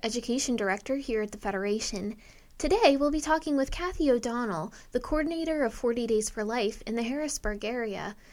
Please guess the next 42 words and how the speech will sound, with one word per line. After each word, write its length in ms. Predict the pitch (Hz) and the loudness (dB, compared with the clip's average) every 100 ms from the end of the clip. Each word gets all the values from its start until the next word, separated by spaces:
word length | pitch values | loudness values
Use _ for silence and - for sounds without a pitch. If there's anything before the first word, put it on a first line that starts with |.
| - - | -20 -14
She'll 180 | - 302 | 0 2
be 100 | 277 | 2
sharing 460 | 262 277 269 262 220 | 2 4 4 4 2
about 240 | 202 202 | 2 2
how 180 | - 233 | 2 -2
this 220 | 226 214 - | -2 -4 -2
powerful 560 | - 262 285 285 254 | 2 2 2 2 -2
pro-life 480 | 233 - 233 202 208 | -2 -2 -2 -2 -4
outreach 580 | 135 226 - 202 196 - | -4 -2 -2 -2 -4 -4
is 160 | 220 208 | -4 -4
changing 520 | - 247 285 285 262 | -2 -2 0 0 -2
our 120 | 196 | -2
state 520 | 202 - 226 269 - - | -4 -2 -2 -2 -4 -6
and 180 | 240 285 | -2 0
our 140 | 240 | 2
nation 500 | 208 202 233 - 180 | 0 0 0 -2 -6
for 180 | 185 196 | -6 -4
life. 480 | 202 202 190 220 - - - - - - - | 0 0 -2 -6 -12 -14 -20 -20 -20 -14 -4
But 180 | - | -2
first, 380 | - 269 269 - - | 2 4 4 -2 2
let's 200 | 302 370 | 6 6
take 180 | - 311 | 4 2
a 60 | 247 | 2
look 160 | 226 | 2
at 80 | 226 | 0
the 80 | 220 | 0
news. 480 | 226 220 175 - - - - - - | 2 2 0 -6 -12 -20 -20 -14 0
Pennsylvania 640 | 359 370 277 285 247 208 | 2 4 6 6 4 2
recently 400 | 233 254 240 220 | 0 -2 -2 2
passed 400 | - 226 247 - | 2 2 0 0
a 60 | |
new 180 | 214 208 | 2 2
law 340 | 202 202 208 180 | 2 2 0 -2
to 100 | 208 | -4
help 260 | 220 214 | -2 -2
protect 480 | - 226 269 294 - | -2 -2 -2 -6 -2
women 280 | 220 202 208 | 0 0 0
and 200 | 190 214 | 0 0
babies 480 | 220 247 202 196 - | 2 0 -2 -4 -4
from 180 | 233 | -6
horrific 540 | 214 220 220 294 381 - | -6 -6 -4 -2 -2 -2
situations 880 | 269 - 196 214 233 - 185 185 | -4 -4 -4 -2 -2 -4 -4 -6